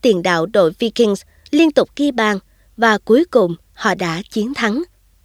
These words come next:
Khi xem lại đoạn băng ghi hình trận đấu vào ngày hôm sau,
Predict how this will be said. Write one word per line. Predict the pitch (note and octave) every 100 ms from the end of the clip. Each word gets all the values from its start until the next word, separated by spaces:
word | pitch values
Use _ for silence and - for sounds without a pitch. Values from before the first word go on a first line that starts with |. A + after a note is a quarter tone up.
| _ _ _ _ _ _ _
Khi | - C4+ A#3
xem | - G#3+
lại | G3 E3+
đoạn | F#3 F3+ F3+
băng | A3 G#3
ghi | G#3+ G3+
hình | G3+ F3+
trận | G#3+ F3+ G3
đấu | G#3 C4+ -
vào | A3+
ngày | F#3+ F#3
hôm | C#4 C4
sau, | - C4+